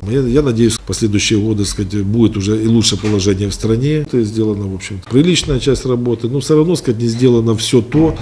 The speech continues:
что хотелось бы сделать, реализовать. Ну, совершенно мало времени. Самое главное, что есть желание, есть стремление,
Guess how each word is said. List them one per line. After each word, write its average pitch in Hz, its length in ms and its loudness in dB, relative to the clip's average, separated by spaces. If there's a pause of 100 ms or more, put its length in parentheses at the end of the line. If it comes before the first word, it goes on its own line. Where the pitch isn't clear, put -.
(140)
что - 180 2
хотелось 110 460 2
бы 110 100 -2
сделать, 113 360 0
реализовать. 98 540 -4 (100)
Ну, 113 260 -8
совершенно 95 480 -6
мало 87 280 -8
времени. 85 280 -10
Самое 165 320 -2
главное, 120 300 0
что 135 140 -6
есть 135 160 0
желание, 104 560 -4 (500)
есть 135 200 2
стремление, 113 960 2